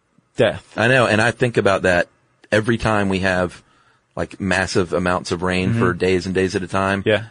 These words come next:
Speaker 2: And I start to see trees down. When I'm driving, I, I start to look around, you know, and
Speaker 1: Yeah.
Speaker 2: pay attention. Not that there's much you can do.
Speaker 1: No.
Speaker 2: I mean, maybe if you saw a tree falling, you could jet out of there, but, uh, you know,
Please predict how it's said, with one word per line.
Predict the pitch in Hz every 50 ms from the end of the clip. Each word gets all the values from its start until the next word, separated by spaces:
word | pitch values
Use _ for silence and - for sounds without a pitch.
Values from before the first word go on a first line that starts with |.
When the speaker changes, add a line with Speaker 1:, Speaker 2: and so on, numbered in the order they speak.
| - -
Speaker 2:
And | 87 87
I | 82
start | - - 98 98 -
to | 92
see | - - 92
trees | - - 101 101 98 92
down. | - 104 101 104 104 107 101 - - - - _ _ _ _ _ _ _ _ _ _ _
When | 90 87 92
I'm | 95 95
driving, | 85 90 87 92 95 87 87 85 85 85
I, | 87 87 85 - - _ _
I | - 82 87 85 82 - - _ _ _
start | - - - 87 82 -
to | 87
look | 87 90 -
around, | 92 87 87 90 87 87 85 90 - - _ _ _ - - _
you | - 92
know, | 90 90 90 87 - -
and | - 123
Speaker 1:
Yeah. | 131 147
Speaker 2:
pay | -
attention. | - 98 92 82 - 80 82 - _ _ _ _ -
Not | 151 139 117
that | 110
there's | 98 98 92 87 - 95
much | 87 85 - 95
you |
can | - - 80
do. | 78 92 98 90 85 - - _ _ _ _ _ _ _ _ _ -
Speaker 1:
No. | 123 127 123 120 117 110 107 107 107
Speaker 2:
I | 104
mean, | 101 101 101 101
maybe | 101 95 98 98
if | - 98
you | 87
saw | - 90 82
a | 85
tree | - 95 87
falling, | 82 - 87 85 85 85 85 85
you | 80
could | - 87 82 78 - _ _ - -
jet | 85 - 87 82 80 80
out | 85 85
of | 80 80
there, | 80 78 78
but, | 82 80 85 - - _ _ _ - _ _ _ _ _ _ _ _
uh, | - - - _ - - -
you | - 98 76
know, | - 76 80